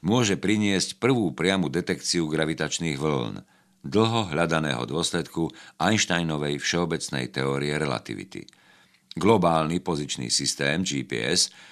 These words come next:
dnes na určenie vašej polohy na Zemi používa meranie časov oneskorenia príchodu signálov medzi hodinami na družiciach, vysvetlil Scon Ransom z Národného rádiového astronomického observatória v Charlottesville v štáte Virginia.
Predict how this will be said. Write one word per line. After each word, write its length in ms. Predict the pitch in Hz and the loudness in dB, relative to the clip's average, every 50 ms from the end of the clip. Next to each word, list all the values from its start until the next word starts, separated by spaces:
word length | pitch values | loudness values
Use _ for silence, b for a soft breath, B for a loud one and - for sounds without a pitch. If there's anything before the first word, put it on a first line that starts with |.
| B B | B B
dnes 400 | B 73 82 87 110 131 123 110 | B -2 0 2 4 4 4 4
na 80 | 95 76 | 2 4
určenie 480 | 78 117 117 113 - 113 98 90 80 76 | 4 2 2 2 2 2 2 2 2 2
vašej 400 | 82 92 90 - 78 69 - - | 4 2 2 2 2 0 0 0
polohy 400 | 95 101 98 85 73 67 62 65 | 2 2 4 4 2 2 0 0
na 80 | 80 | 0
Zemi 320 | 82 78 87 82 82 80 71 | 0 0 0 0 0 -2 -2
používa 560 | - 80 82 82 82 76 80 82 73 67 64 | 0 0 0 2 0 0 0 0 0 0 0
meranie 400 | 76 95 98 92 87 73 64 60 | 0 2 2 2 2 0 -2 -2
časov 560 | - - 80 78 - - 80 76 69 - 71 | -2 0 2 2 2 2 2 0 0 0 0
oneskorenia 720 | 82 90 87 78 - - - 85 80 80 76 69 60 - | 0 0 2 2 2 0 0 -2 -2 -2 -2 -4 -4 -4
príchodu 400 | - 73 85 80 - - 71 60 | -2 -2 -2 -2 -2 -4 -6 -6
signálov 720 | 57 - - 82 73 76 78 76 76 76 76 76 71 73 71 - _ _ _ - | -4 -4 -4 -4 -2 -2 -2 0 0 0 0 0 0 -2 -4 -8 _ _ _ -2
medzi 320 | - 87 92 80 71 - | 0 2 2 2 0 -2
hodinami 560 | 50 64 82 80 82 80 78 76 76 76 69 | 0 0 0 0 0 0 0 0 0 0 0
na 80 | 69 76 | 0 0
družiciach, 720 | 73 78 76 71 62 58 55 - - - 55 50 50 - - - _ b b b b b | 0 0 -2 -4 -4 -4 -4 -4 -4 -4 -4 -6 -10 -12 -14 -20 _ b b b b b
vysvetlil 720 | b 71 101 98 - - 64 60 58 60 65 73 85 85 - B B B | b 4 6 6 6 6 4 -2 -4 -2 -2 0 0 -2 -4 B B B
Scon 480 | - - - - - 78 67 55 50 | 2 2 4 4 4 2 2 0 0
Ransom 560 | 50 60 67 76 82 80 - - 98 104 107 107 B B B B B B | -2 -2 -2 -2 -2 -4 -2 -2 0 0 -2 -2 B B B B B B
z 100 | - 71 87 | -4 2 4
Národného 720 | 90 90 95 98 101 90 85 92 85 80 78 76 73 71 67 | 6 6 6 4 2 2 2 2 2 2 2 0 0 2 4
rádiového 880 | 67 71 71 71 69 71 71 69 67 69 65 65 65 67 67 67 - | 4 4 4 4 2 0 0 0 0 0 0 -2 -2 -2 -2 -4 -2
astronomického 880 | - 67 76 - - - 73 67 65 64 64 60 - - 64 58 52 52 | -2 -2 -2 -2 -2 -4 -4 -4 -2 -4 -4 -4 -6 -6 -6 -6 -6 -6
observatória 1120 | 52 - 67 - - 82 80 82 82 78 - 80 78 78 76 78 76 73 71 71 71 - | -6 -6 -4 -4 -2 -2 -2 -2 -2 -2 -2 -2 -2 0 0 0 2 2 4 2 2 0
v 80 | - - | -2 -6
Charlottesville 800 | - 69 71 73 76 80 85 82 76 82 90 95 98 104 101 - | -4 -2 -2 0 0 0 -2 -2 -2 0 2 4 4 2 0 -2
v 300 | _ _ _ _ _ - | _ _ _ _ _ -6
štáte 400 | - - 90 90 87 - - 90 | -2 0 2 2 2 2 0 2
Virginia. 640 | 80 85 87 78 65 58 64 62 57 55 50 50 | 2 2 2 2 0 -2 -2 -2 -4 -6 -8 -10